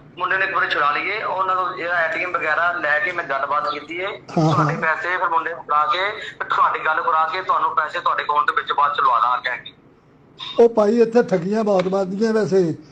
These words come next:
Speaker 2: ਮੈਨੂੰ ਬੈਂਕ ਵਾਲੇ ਨੇ ਦੱਸਿਆ ਹੁਣ ਮੈਨੇਜਰ ਨੇ।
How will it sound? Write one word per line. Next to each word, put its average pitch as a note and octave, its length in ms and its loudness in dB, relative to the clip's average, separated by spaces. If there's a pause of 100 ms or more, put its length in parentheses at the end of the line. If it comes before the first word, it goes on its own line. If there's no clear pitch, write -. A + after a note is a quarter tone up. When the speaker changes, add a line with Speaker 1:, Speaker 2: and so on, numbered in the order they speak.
(160)
Speaker 2:
ਮੈਨੂੰ G3+ 240 2
ਬੈਂਕ G3 240 2
ਵਾਲੇ G#3 220 4
ਨੇ G#3 120 -2
ਦੱਸਿਆ F#3+ 340 2
ਹੁਣ F#3+ 200 2
ਮੈਨੇਜਰ F#3+ 380 2
ਨੇ। D#3 240 -8